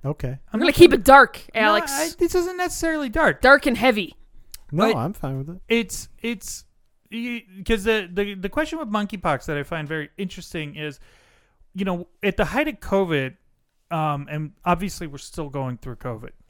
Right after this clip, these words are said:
Speaker 2: but at the, at the, like, the peaks of it throughout these last couple of years, you know, the, the problem with covid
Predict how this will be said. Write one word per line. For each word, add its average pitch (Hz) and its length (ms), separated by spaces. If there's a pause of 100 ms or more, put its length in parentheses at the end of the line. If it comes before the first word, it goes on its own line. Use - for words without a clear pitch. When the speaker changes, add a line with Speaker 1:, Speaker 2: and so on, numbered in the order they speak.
Speaker 2:
but 139 400 (100)
at - 180
the, - 140
at 160 140
the, 175 320 (160)
like, 143 160
the - 80
peaks - 480
of 127 160
it 120 180 (280)
throughout 143 340
these 135 200
last 131 220
couple - 280
of 120 100
years, 160 520 (1080)
you 175 100
know, 165 220
the, 170 240 (160)
the 165 80
problem 311 460
with - 160
covid 196 680